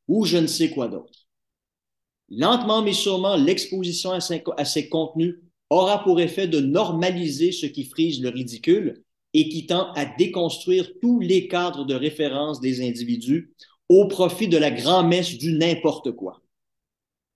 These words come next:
Avec cette loi, le Canada s'enfonce encore une couche de plus dans les dérives woke. Justin Trudeau vous avait promis de transformer le Canada en premier État post-national.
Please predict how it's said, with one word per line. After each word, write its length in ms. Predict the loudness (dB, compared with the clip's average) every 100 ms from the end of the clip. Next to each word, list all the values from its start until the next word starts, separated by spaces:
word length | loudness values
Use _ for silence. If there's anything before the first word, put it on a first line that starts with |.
| -6
Avec 280 | 0 2 2
cette 220 | 0 0
loi, 340 | 0 0 -2 2
le 140 | 2
Canada 400 | 2 0 2 0
s'enfonce 640 | 0 -4 -4 -4 -4 -6 0
encore 500 | 0 2 2 2 2
une 200 | 0 2
couche 300 | 4 4 2
de 80 | -4
plus 520 | -2 -2 -2 -4 -10
dans 140 | -6 -4
les 120 | -2
dérives 640 | 2 2 4 2 2 -6 -8
woke. 520 | -2 -2 -2 -8 -20 _ _ _ _ _ -8
Justin 420 | -2 -2 0 -2
Trudeau 380 | -2 -2 0 0
vous 180 | 0 0
avait 180 | 0
promis 320 | -2 -2 -2 0
de 100 | -2
transformer 680 | -2 -4 -4 -4 -2 0
le 60 | 0
Canada 560 | -2 -4 -2 -4 -6 -6
en 160 | -6 -4
premier 520 | -2 0 4 4 2
État 340 | 0 -2 -4 -10 _
post-national. 840 | 0 0 0 -2 0 -2 -2 -6